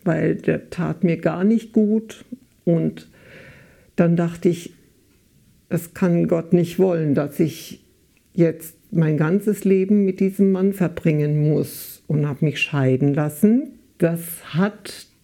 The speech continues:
das Bistum noch akzeptiert, aber bei einer neuen Ehe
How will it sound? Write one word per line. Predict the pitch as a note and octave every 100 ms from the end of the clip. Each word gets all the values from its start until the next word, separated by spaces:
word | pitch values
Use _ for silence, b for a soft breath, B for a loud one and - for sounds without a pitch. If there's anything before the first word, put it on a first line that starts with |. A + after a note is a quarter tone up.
| _ _ _
das | - D#3 -
Bistum | - F#3+ - G3
noch | E3+ D#3+ -
akzeptiert, | E3 E3+ - E3+ - - F3+ G#3+ C4 - - B B B B B B B B B _
aber | F3 F3 F#3 F3+ F#3 - _ _
bei | - F3
einer | F3 D#3+ D#3
neuen | D3+ D3 C#3+ D3 E3 E3+
Ehe | E3+ C#3+ C#3+ E3 A#3+ C4